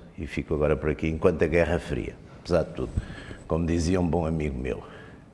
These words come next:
se corresse mal, era uma grande desgraça.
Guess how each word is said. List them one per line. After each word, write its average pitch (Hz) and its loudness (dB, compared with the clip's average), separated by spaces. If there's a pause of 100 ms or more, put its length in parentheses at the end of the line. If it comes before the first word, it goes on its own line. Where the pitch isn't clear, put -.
(680)
se - -6
corresse 95 6
mal, 69 0
era 76 0
uma 78 0
grande 76 2
desgraça. 64 -2